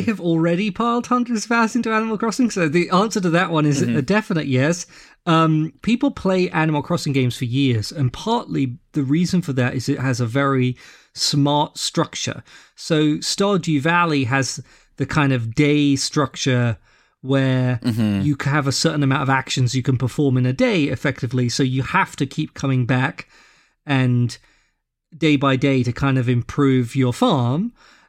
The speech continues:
Speaker 1: And there's
Speaker 2: Mm-hmm.
Speaker 1: very similar kind of time gating elements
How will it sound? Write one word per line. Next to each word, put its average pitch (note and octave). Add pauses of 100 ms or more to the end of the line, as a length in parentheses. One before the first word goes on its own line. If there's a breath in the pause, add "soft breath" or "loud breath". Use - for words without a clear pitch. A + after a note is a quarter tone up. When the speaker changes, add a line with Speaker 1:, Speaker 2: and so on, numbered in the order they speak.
(120)
Speaker 1:
And D#3 (360)
there's F3
Speaker 2:
Mm-hmm. G2
Speaker 1:
very F3+
similar D#3
kind D3
of C3
time D#3+
gating C3
elements C#3+